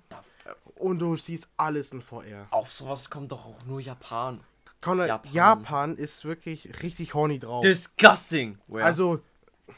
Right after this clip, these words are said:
Speaker 2: Japan.
Speaker 1: Ja, okay, wo? Japan.
Speaker 2: Also,
Speaker 1: <laughs>
Speaker 2: okay. Okay, das ist ein Fakt. Also, der Grund, warum so viele Japaner horny sind, ne?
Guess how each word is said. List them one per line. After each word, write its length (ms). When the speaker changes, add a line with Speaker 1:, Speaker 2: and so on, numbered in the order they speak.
Speaker 2:
Japan. 540
Speaker 1:
Ja, 360
okay, 260
wo? 240
Japan. 100
Speaker 2:
Also, 300
Speaker 1:
<laughs> 240
Speaker 2:
okay. 260
Okay, 380
das 140
ist 120
ein 80
Fakt. 340
Also, 280
der 120
Grund, 340
warum 220
so 240
viele 460
Japaner 640
horny 340
sind, 280
ne? 200